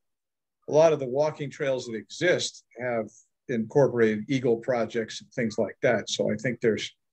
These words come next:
there's a minimum amount that the town can take on, and that, you know, possibly, uh, a nonprofit could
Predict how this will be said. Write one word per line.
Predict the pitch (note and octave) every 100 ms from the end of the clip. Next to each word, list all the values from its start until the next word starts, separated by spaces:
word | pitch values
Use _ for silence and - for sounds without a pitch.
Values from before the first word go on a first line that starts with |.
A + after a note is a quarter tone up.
| _ _ _ _ _ -
there's | G#2+ G#2+
a | A#2+
minimum | A2+ D#3 D#3+ A#2+
amount | A2+ A#2 A2+
that | G#2+ F#2+
the | G#2+
town | - C3+ C3+
can | A2+ G#2+
take | - B2+ A#2
on, | C3+ A#2+ A2+ G#2+ _ -
and | A2 G2+
that, | G#2+ G#2+ G#2+ _ _ _ _ _ _ _ _ _ _ _ _ _ _ -
you | B2+
know, | A2+ G#2+
possibly, | - C#3+ C#3+ C#3+ A2+ B2 A2+ A2+
uh, | A2 G#2+ G#2 G#2 - A#2
a |
nonprofit | A2+ B2+ A2+ C#3 B2 A#2+ A#2 - _ _ _ _ _ _ _ _ _
could | - F#3+ F#3